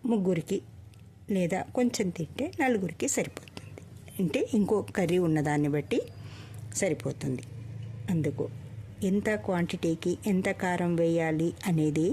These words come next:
వాళ్ళు ఇంట్లో తినే కారాన్ని బట్టి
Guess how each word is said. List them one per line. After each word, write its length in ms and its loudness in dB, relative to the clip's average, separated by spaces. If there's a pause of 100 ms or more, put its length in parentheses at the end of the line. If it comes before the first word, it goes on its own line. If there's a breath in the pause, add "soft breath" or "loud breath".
(680 loud breath)
వాళ్ళు 400 2 (360)
ఇంట్లో 260 4 (100)
తినే 260 4 (300)
కారాన్ని 520 4
బట్టి 280 2